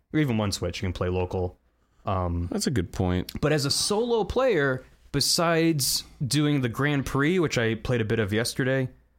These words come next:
Speaker 1: on your Switch, and, you know, doing the online ranked mode,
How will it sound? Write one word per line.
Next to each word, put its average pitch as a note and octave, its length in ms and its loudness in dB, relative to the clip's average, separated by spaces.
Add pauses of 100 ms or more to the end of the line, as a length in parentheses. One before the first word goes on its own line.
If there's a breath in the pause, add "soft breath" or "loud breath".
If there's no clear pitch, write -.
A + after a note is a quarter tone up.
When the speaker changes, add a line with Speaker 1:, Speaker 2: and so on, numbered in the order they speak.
(120)
Speaker 1:
on G#2 120 2
your G2+ 100 2
Switch, - 520 -2 (600)
and, G2+ 640 0 (240)
you B2 100 0
know, G2 80 2
doing A#2+ 220 2
the A#2 80 -2
online A2+ 340 0
ranked D3 280 0
mode, A2+ 240 0